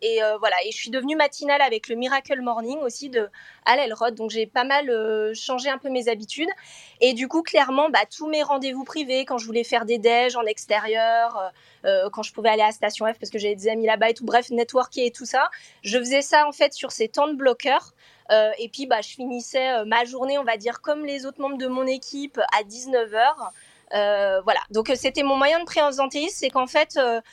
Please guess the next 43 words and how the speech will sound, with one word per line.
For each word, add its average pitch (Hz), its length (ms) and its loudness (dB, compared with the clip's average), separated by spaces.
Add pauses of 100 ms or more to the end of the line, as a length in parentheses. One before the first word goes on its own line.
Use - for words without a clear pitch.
(160)
dans 269 240 4
ma 285 160 6
journée, 294 440 -2
je 302 80 -8
me, 254 280 2
je 240 120 -8
m'allouais, 277 540 2
euh, 220 340 -2
je 226 140 -8
m'allouais 247 360 -2
ces 254 200 -6
temps-là, 226 460 0 (400)
euh, 220 140 0
parce 240 260 0
que, - 100 -12
euh, 269 380 2
aussi, 254 320 -6
j'avais 247 300 2
la, 220 540 4
la 226 120 0
particularité 277 720 -4
que 277 100 -8
toute - 220 -10
mon 311 80 0
équipe 302 320 -4
était 254 160 -2
éclatée 254 400 0
aux 247 100 0
quatre - 220 2
coins 311 160 2
de 302 40 -2
la 247 120 4
France. 269 320 -2
Donc, 220 200 -2
on 226 60 -2
va 226 140 4
dire 247 160 -4
qu'avant 254 260 4
même 277 220 2
le 254 80 -2
covid, 254 340 -6
on 226 60 2
dé-, 220 280 -2